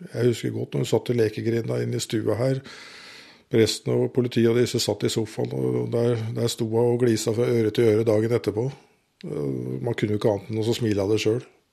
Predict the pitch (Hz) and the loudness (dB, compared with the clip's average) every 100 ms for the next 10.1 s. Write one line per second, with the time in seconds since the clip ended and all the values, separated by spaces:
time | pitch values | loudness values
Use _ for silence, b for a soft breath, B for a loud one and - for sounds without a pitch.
0 | - 123 120 113 110 110 107 B B B | -10 -4 -2 0 0 0 -4 B B B
1 | B B B B B B B - 175 156 | B B B B B B B -6 -6 -4
2 | - 147 147 139 143 135 139 139 143 139 | 0 2 4 4 4 4 4 2 2 4
3 | 127 131 131 - - 143 135 131 127 127 | 4 4 2 0 -2 2 4 4 2 0
4 | 127 - - 160 - - 202 147 135 120 | -4 -14 -20 -20 -20 -20 -4 4 6 4
5 | - 131 131 131 113 120 - 123 123 131 | 0 2 4 4 4 2 2 2 2 2
6 | 131 127 151 - 135 139 - 131 123 127 | 0 -2 -8 -6 0 0 2 -2 -2 2
7 | 127 127 117 117 120 117 - 160 156 156 | 4 4 2 -2 -2 -4 -4 -6 -4 -2
8 | 131 131 131 139 147 131 135 151 196 208 | -2 -2 -4 -4 -4 -2 -2 -4 -8 -4
9 | 123 104 123 120 156 107 101 113 120 127 | -4 -2 -6 -2 -2 -2 -4 -4 -4 -2